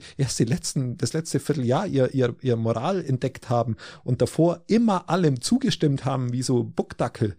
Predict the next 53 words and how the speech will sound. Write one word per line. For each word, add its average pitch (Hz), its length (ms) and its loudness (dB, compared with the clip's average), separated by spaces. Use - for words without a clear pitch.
muss 120 120 -4
man 120 100 2
fairerweise 117 460 0
sagen, 165 340 -2
und 123 140 -4
jetzt 147 180 -4
so 127 80 -2
langsam 156 520 0
aus 139 220 0
ihrem 139 220 0
bequemlichen 143 600 -2
Loch 135 220 -2
herauskommen 127 640 -2
und 120 100 -4
sagen, 131 200 -2
oh, 156 100 -2
wir 160 120 -2
könnten - 180 -10
auch 131 80 -4
mal - 140 -4
was 127 140 -8
kritisieren, 113 540 -4
sondern, 135 340 0
sondern 123 340 0
hier 240 220 2
mal 190 160 0
ein 139 140 0
genauer 143 480 0
Blick, 226 280 -4
wie 135 280 -4
hat - 140 -6
denn 147 120 2
das 131 220 -2
ga-, - 140 -6
die 135 120 -8
ganze 165 260 -2
Zeit 185 300 -4
schon 160 120 0
immer 143 180 0
kritisch 165 480 -2
begleitet, 147 500 0
und 117 140 -2
das 107 100 -2
ist - 140 -6
ein 104 80 -2
schwerer 180 440 0
Blick, 135 300 -2
weil 117 160 2
es 110 140 -2
nur 104 180 0
wenige 127 380 0
Leute 113 300 0
sind. 214 320 0